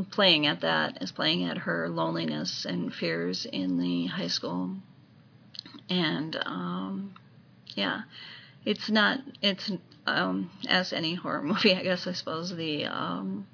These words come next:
the ghosts are not nice. They are particularly vicious in this one. Um, so yeah, there are many things that ramp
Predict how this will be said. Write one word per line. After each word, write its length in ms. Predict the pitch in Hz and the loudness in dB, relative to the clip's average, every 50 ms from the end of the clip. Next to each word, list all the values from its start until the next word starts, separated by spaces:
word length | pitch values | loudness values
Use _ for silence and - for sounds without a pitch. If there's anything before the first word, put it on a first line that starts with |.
| - - - - - - - | -16 -16 -16 -16 -14 -6 -4
the 100 | 180 165 | 0 2
ghosts 320 | 175 160 175 - - - | 2 2 2 0 -2 -2
are 120 | 127 151 | -2 0
not 200 | 180 220 254 254 | 2 2 2 2
nice. 340 | 180 165 160 175 - - - - | 2 2 2 2 0 -2 -6 -4
They 300 | 170 180 165 165 165 - | -4 -2 -2 -2 -2 -4
are 120 | - 156 | -4 -6
particularly 1000 | - - 202 214 214 - 190 185 180 175 170 165 175 175 175 170 170 185 196 190 - 113 | -4 -2 -2 -4 -2 0 2 2 2 2 2 0 0 -2 -2 -2 -2 -4 -6 -8 -10 -8
vicious 420 | - - 160 165 - 156 - - | -4 -2 -2 -2 -2 -2 -4 -4
in 100 | - 165 | -2 -2
this 180 | 170 165 165 - | -2 -2 -2 0
one. 320 | 214 226 247 247 247 262 - - - - - - - - - - - - - - | 0 2 4 2 2 0 -4 -10 -20 -20 -18 -18 -18 -16 -16 -18 -18 -20 -14 -6
Um, 680 | - 202 185 185 180 180 180 175 180 185 180 - 214 202 - - - - - - - - | -2 0 2 2 2 2 2 2 0 0 -2 -4 -4 -8 -10 -14 -20 -20 -20 -20 -18 -10
so 200 | - - 311 285 | 2 6 8 8
yeah, 240 | 240 214 180 175 | 8 8 8 6
there 440 | 170 185 196 190 190 190 185 175 - - - | 6 4 4 4 6 6 4 2 0 -2 -4
are 260 | - 190 196 190 185 | -2 0 2 4 4
many 520 | 185 185 185 185 196 196 202 202 196 190 185 | 4 4 2 2 2 2 2 2 2 0 0
things 320 | - 180 175 175 175 180 | 0 0 0 0 0 -2
that 300 | 180 165 160 156 151 - | 0 2 4 4 4 2
ramp 260 | - 165 170 165 175 | 0 0 0 0 0